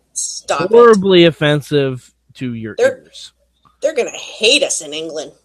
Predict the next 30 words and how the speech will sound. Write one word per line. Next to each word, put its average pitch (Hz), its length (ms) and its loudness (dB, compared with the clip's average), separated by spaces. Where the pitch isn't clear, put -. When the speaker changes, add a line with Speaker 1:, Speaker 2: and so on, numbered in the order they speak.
Speaker 2:
Exactly. 101 920 -10
Um, 139 320 4
Speaker 1:
Yeah. 220 380 2
Speaker 2:
but, 233 160 4
you 269 120 4
know, 240 220 6
it's 233 300 2
not 370 320 4
like 226 180 6
someone 208 500 4
on 170 140 2
this 160 180 2
show 165 360 2
is 160 160 -2
pretending 170 500 0
to 160 100 -4
know 156 180 0
English 147 400 -6
culture 156 400 -2
better 139 400 -2
than 127 180 -6
someone 131 300 -6
from 123 180 -10
England, 160 360 -2
right? 180 340 2
That's 175 260 0
totally 247 400 6
not 170 180 4
happening. 151 600 0
Speaker 1:
Never. 202 500 -2